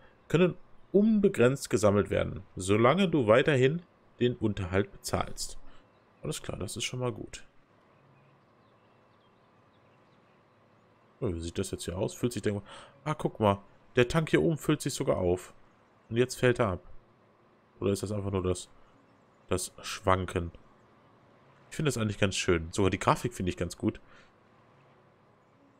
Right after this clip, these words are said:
Was sind die Wei-, ach, das Weiße sollen wahrscheinlich Steine sein. Okay.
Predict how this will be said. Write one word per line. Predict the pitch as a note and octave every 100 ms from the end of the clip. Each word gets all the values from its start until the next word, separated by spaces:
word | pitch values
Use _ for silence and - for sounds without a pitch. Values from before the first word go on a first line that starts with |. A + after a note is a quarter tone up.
| _ _ _ _ _ _ _ -
Was | E2+
sind | D#2+
die | G2 F2+
Wei-, | G#2
ach, | A2+
das | G#2+
Weiße | G#2 C3+
sollen | A#2 A#2 G#2
wahrscheinlich | G2 A2 G2+
Steine | - G#2+ F2
sein. | F2 -
Okay. | - -